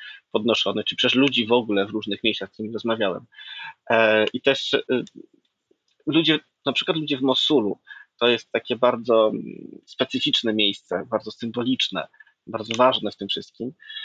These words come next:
E, przewodniczący Rady, e,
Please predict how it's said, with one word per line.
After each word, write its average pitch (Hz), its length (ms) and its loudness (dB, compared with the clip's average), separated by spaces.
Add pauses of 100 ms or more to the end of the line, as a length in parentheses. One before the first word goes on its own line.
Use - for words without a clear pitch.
(280)
E, 110 260 4 (420)
przewodniczący 127 720 2
Rady, 120 540 4 (200)
e, 113 380 2